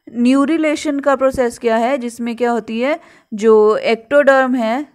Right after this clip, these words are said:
सिंगल लेयर से वो, अ, मल्टी लेयर में चेंज हो जाती है।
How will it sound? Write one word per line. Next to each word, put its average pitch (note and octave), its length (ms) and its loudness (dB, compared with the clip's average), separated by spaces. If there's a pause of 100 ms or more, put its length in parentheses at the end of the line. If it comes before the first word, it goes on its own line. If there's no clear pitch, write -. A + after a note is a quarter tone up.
(100)
सिंगल A#3+ 480 0
लेयर A3+ 460 2
से B3 260 -4
वो, D4 340 -2 (240)
अ, G#3+ 120 -6
मल्टी A#3+ 400 2
लेयर G#3+ 260 2
में B3+ 400 -4
चेंज A#3+ 260 -2
हो G3 120 -2
जाती F#3 380 -8
है। F#3+ 160 -4